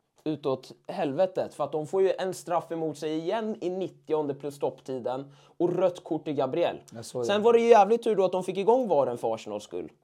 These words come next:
Speaker 2: Ja, det,
Speaker 1: För
Speaker 2: det, det var, man kan säga så här, alltså, det var viktigt att det, att det fungerade.
Speaker 1: Viktigt, för det går ju, då blir, då slår de av varen och det blir till ett gult kort på Gabriel och det blir ett noll. Då måste jag bara säga att min headline som jag drar iväg från
Speaker 2: Ja,
Speaker 1: den här,
Speaker 2: eller rubrik, men
Speaker 1: ja, rubriken jag drar iväg från den här,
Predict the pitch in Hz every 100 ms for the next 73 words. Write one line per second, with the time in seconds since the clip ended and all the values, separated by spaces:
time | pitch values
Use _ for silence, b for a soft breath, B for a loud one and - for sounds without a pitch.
0 | _ 113 120 117 120 160 180 175 170 131
1 | 131 147 135 - b b b 151 160 175
2 | 175 160 143 123 143 160 151 156 156 165
3 | 180 - 170 160 156 151 170 247 202 143
4 | 240 196 214 190 226 214 220 196 233 214
5 | 185 214 208 202 170 147 139 135 135 147
6 | 147 165 160 165 135 185 185 - 185 180
7 | 170 143 127 127 131 127 135 127 135 135
8 | 120 131 113 117 110 b b b 147 202
9 | 214 208 180 151 143 131 131 175 190 180
10 | 175 156 151 139 143 135 131 127 131 127
11 | 135 135 139 147 151 147 147 160 - 120
12 | 120 160 180 165 220 220 220 190 170 165
13 | 180 196 190 151 120 101 101